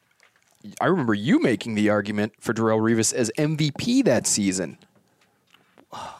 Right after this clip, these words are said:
Speaker 2: God. Really? Maybe. I guess.
Speaker 1: Great defense.
Speaker 2: Well, it made that defense better after twenty thirteen.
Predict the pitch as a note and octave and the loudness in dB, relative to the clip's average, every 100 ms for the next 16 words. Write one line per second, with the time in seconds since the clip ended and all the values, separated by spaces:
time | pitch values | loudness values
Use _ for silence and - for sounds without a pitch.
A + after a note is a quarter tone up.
0 | - C3+ A2 G2+ _ - C3+ _ A#2 C#3+ | -18 -14 -12 -14 _ -20 -20 _ -8 -4
1 | G3 D#3+ _ _ _ _ _ _ _ C3+ | -4 -6 _ _ _ _ _ _ _ -8
2 | C3+ C3+ A#2+ D3+ F3 C#3+ B2+ - - - | -6 -6 -6 -8 -4 -4 -4 -6 -18 -20
3 | _ _ _ _ _ _ - A2 D#3 E3+ | _ _ _ _ _ _ -4 0 2 2
4 | A3 - F#3 - - D#3 D3 C#3+ D3 C#3 | 2 2 0 -2 0 2 2 0 -2 -2
5 | B2+ C3+ A#2+ C3 - - B2+ A#2 A#2 - | -4 -6 -6 -8 -8 -6 -4 -4 -8 -12
6 | - - C#3 C3 D3 C3+ - C#3+ C3 | -20 -20 -20 -18 -18 -18 -16 -16 -16